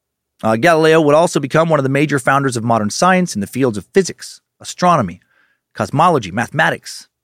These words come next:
also philosophy. He was a genius, a prolific visionary. Also had a pretty dumb name.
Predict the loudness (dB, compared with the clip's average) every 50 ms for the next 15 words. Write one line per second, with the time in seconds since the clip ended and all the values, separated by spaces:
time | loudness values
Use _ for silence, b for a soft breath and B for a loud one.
0 | _ _ _ -6 -2 -2 0 0 -2 -2 0 2 2 2 2 0 -6 -12 -14 -18
1 | _ _ _ _ _ _ _ _ _ _ _ _ -6 -4 0 2 4 4 4 4
2 | 4 4 4 2 2 2 0 2 2 2 0 -4 -8 -18 -18 _ _ _ _ _
3 | _ -14 -4 -2 0 0 0 0 -2 2 2 2 2 2 0 0 -2 -4 -8 _
4 | _ _ _ _ _ _ _ _ _ _ _ _ _ _ _ _ _ _ _ _
5 | 0 2 2 4 4 2 2 2 0 -2 2 2 2 2 2 0 -2 -4 -6 _